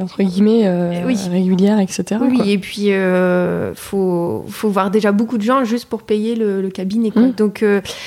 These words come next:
Speaker 2: donc moi, j'ai fait un système de demi-journée. Donc, j'ai, euh, le cabinet des demi-journées, et ça veut dire que pendant cette demi-journée-là,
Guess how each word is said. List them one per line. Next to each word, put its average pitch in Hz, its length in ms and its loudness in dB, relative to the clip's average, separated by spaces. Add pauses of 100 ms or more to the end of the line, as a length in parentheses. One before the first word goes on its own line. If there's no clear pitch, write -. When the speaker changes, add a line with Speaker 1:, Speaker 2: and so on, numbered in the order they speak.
(260)
Speaker 2:
donc 220 260 2
moi, 254 100 4
j'ai 233 240 2
fait 226 140 -2
un 220 80 2
système 233 340 -2
de 214 80 0
demi-journée. 208 600 0 (720)
Donc, 208 180 2
j'ai, 208 400 4
euh, 196 120 2
le 196 100 0
cabinet 202 520 0
des 214 160 2
demi-journées, 196 840 2
et 208 120 4
ça 202 160 0
veut 185 80 -2
dire 226 200 0
que 226 120 2
pendant 202 320 0
cette 185 280 -4
demi-journée-là, 185 840 0